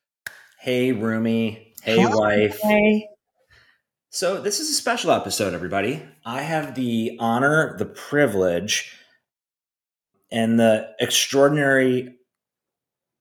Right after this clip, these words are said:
Speaker 1: ability to have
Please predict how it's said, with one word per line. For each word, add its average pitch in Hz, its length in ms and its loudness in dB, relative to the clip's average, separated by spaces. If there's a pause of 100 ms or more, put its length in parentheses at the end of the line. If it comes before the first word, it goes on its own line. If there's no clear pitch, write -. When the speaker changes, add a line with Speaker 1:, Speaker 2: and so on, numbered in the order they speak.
(220)
Speaker 1:
ability 139 600 0 (540)
to 131 640 0 (440)
have 147 600 -4